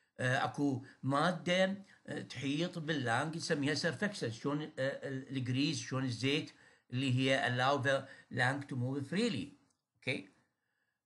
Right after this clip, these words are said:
عندي أيضًا، آه، الميدياستاينم اللي هو الكومبارتمنت اللي موجود، هذا الميدياستاينم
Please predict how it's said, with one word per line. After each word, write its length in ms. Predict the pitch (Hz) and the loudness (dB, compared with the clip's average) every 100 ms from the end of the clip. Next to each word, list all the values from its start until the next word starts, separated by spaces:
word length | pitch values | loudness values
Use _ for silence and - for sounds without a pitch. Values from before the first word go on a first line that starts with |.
| _ _ _ _ _ _ | _ _ _ _ _ _
عندي 280 | 208 - - | _ -2 2
أيضًا، 400 | 202 196 214 214 - | 4 4 2 -2 -4
آه، 260 | 143 - 170 | -4 0 0
الميدياستاينم 840 | 165 185 196 - - 226 208 127 | 0 0 2 0 0 0 0 0
اللي 240 | 120 120 | 0 0
هو 140 | 127 131 | 2 2
الكومبارتمنت 920 | 131 - 135 143 127 170 175 165 123 | 0 -4 -4 -4 2 2 2 -6 -6
اللي 160 | 139 | -6
موجود، 600 | 135 131 110 135 180 190 - - _ - | -2 -4 -2 -2 -2 -4 -10 -20 _ 2
هذا 220 | 123 113 | 4 4
الميدياستاينم 880 | 110 123 117 107 - 113 147 185 | 0 -2 -2 -6 -2 -2 0 -2